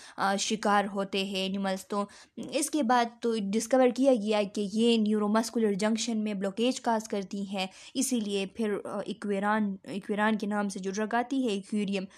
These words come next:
तो फिर वो डिस्कवर हुई और उसके बाद इनका सिलसिला आगे चलता आया।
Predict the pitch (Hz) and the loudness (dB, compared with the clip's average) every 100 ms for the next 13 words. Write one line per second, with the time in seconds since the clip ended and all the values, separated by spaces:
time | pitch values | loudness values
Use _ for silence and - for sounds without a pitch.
0 | - - - 214 202 196 - 233 202 220 | -20 -14 0 2 4 0 0 0 2 0
1 | 202 - 240 262 262 233 220 208 190 196 | 0 -2 0 2 2 0 -2 -2 -4 -6
2 | 208 185 185 175 190 190 - 175 196 220 | -8 -4 -4 -4 -8 -8 -10 -10 -6 -4
3 | - 196 208 294 - 170 220 220 240 - | -4 -4 -4 -4 -6 -8 -8 -10 -10 -10
4 | 117 233 | -12 -14